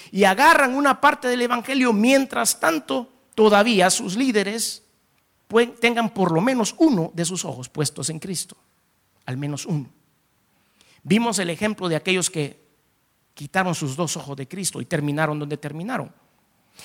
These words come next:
Entonces yo siento que es una mezcla de Dios. ¿Saben por qué? Porque la voluntad de Dios no es bendecir al pastor, nunca.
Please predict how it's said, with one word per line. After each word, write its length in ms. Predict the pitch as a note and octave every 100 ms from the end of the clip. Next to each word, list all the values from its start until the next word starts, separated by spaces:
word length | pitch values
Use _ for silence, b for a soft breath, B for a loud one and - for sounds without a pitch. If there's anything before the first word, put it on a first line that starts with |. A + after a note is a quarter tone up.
| B
Entonces 220 | D#3 A3
yo 100 | C#4+
siento 360 | B3+ D4+ C#4+ C4
que 60 |
es 80 | B3
una 160 | C#4 G3
mezcla 320 | A#3+ - A#3
de 100 | G#3
Dios. 160 | B3+ A3+
¿Saben 220 | B3+ C#4
por 220 | G#3+ F#3+
qué? 240 | E3 E3 B B
Porque 340 | G3 F#3 G3+
la 360 | G3 F#3 F3+ -
voluntad 600 | D#3 A#3 A#3 G#3+ F#3 D#4
de 140 | D4 B3+
Dios 160 | A3 G3+
no 80 |
es 80 | A3+
bendecir 440 | G#3+ G#3+ G#3 B3 A#3+
al 100 | A#3
pastor, 420 | A3 - A#3+ F3
nunca. 520 | G#3+ C4 A#3 D3+ -